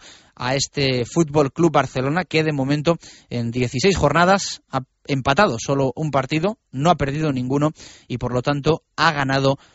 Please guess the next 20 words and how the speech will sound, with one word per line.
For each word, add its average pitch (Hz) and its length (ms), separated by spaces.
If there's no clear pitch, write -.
un 185 280
total 165 500
de 139 200
quince 165 640
encuentros. 127 840
A 107 80
ver 127 100
si 139 120
se 123 120
puede 160 280
convertir 131 580
el 127 380
Real 156 340
Valladolid 143 500
en 185 180
el 170 220
primer 170 520
equipo 185 540
que 170 240
consigue 165 560